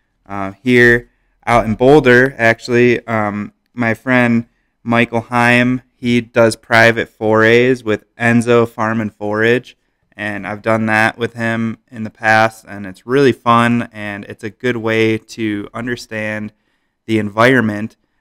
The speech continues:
that mushrooms typically grow in, and also he's right there to help you identify all the mushrooms that you find. Um, if you haven't been to the Telluride Mushroom Festival,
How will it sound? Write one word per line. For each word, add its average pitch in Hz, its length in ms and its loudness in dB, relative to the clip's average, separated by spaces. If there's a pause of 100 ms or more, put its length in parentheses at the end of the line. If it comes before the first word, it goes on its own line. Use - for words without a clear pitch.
(160)
that 107 260 -2
mushrooms 117 540 -2
typically 117 420 -8
grow 110 360 2
in, 139 440 -2
and 107 160 -14
also 117 600 -2
he's 110 240 -10
right 107 280 0
there 107 340 2
to - 140 -12
help 107 260 -2
you 101 120 -4
identify 107 760 -4 (380)
all 113 180 2
the 110 60 -2
mushrooms 110 420 -2
that 107 140 -8
you 113 80 -12
find. 107 520 -8 (500)
Um, 98 480 -6
if 113 160 -14
you 113 100 -2
haven't 117 300 0
been 113 200 0
to 120 180 -4
the 107 100 -6
Telluride 113 580 2
Mushroom 110 360 -6
Festival, 113 680 -4